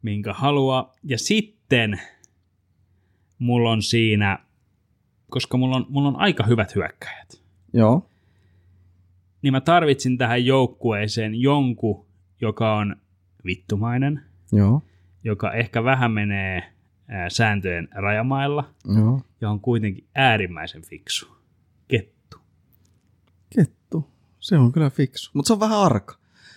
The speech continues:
Speaker 2: Menee kyllä varmaan aika arasti tilanteisiin.
Speaker 1: Meneekö?
Speaker 2: Kyllä kettu on vähän arka. Se voi olla, että se vähän arastaa, kun täältä meinaa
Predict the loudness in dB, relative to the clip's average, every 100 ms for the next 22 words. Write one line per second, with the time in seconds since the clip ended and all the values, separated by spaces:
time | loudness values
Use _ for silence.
0 | _ -4 0 2 2 2 2 4 2 2
1 | 4 4 4 2 -4 2 4 4 2 -2
2 | -2 -2 -2 -6 -8 -10 -12 -20 _ _
3 | -4 -2 -2 2 2 4 2 2 0 -2
4 | -12 _ _ _ -6 -4 -2 0 0 2
5 | 0 -2 -6 -2 0 2 2 4 2 2
6 | 0 2 2 2 2 4 2 4 4 2